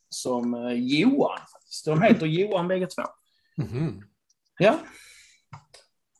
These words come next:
Speaker 1: Så det, det, det är ett härligt, eh,
Speaker 2: Undrar du? Det kanske är
Speaker 1: härliga
Speaker 2: snart,
Speaker 1: människor.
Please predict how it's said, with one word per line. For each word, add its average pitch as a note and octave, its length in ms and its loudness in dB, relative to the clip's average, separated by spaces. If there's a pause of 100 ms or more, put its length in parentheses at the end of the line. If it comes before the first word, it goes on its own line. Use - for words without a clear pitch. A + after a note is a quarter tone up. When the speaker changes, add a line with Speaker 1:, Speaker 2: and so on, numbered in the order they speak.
(540)
Speaker 1:
Så - 180 -6
det, G#3+ 200 4
det, - 0 -
det A3 500 2
är G3 240 -2
ett F#3 80 -2
härligt, G3 460 0
eh, D3+ 480 -2
Speaker 2:
Undrar - 200 -6
du? G2+ 160 -12 (220)
Det A2 100 -4
kanske G#2+ 320 -4
är G#3 40 0
Speaker 1:
härliga F#3+ 200 0
Speaker 2:
snart, D3 100 -4
Speaker 1:
människor. D#3 380 -6